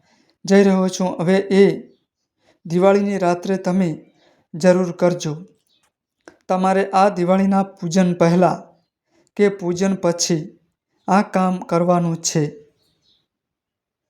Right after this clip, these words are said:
ધ્યાનથી સાંભળજો. ચાર ચોક પર જઈને ચાર કાળા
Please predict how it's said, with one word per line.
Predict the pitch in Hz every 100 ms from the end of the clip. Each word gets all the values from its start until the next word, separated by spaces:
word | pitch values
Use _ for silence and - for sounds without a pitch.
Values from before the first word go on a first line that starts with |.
| _ _ _ _ _ _ _
ધ્યાનથી | 175 175 180 196
સાંભળજો. | 170 160 175 180 196
ચાર | 196 - - 175 190 185
ચોક | - 190 190 180 -
પર | 190 156 147 - _ _ _ -
જઈને | 156 175 175 180 208 247 - _ _ _ _ _ _ _ -
ચાર | 185 196
કાળા | 208 - 202 190 190 196